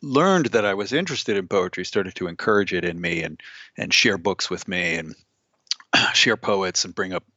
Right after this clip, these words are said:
bring up, uh, different poems to me, to my attention.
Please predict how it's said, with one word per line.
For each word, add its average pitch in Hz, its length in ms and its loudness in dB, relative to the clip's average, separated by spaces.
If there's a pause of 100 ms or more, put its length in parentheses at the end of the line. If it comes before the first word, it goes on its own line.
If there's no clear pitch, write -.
(120)
bring 98 160 -2
up, 90 80 -4 (400)
uh, 95 220 -4
different - 260 -4
poems 98 400 2
to - 120 -2
me, 92 240 0 (200)
to - 80 -6
my 98 100 6
attention. 95 540 2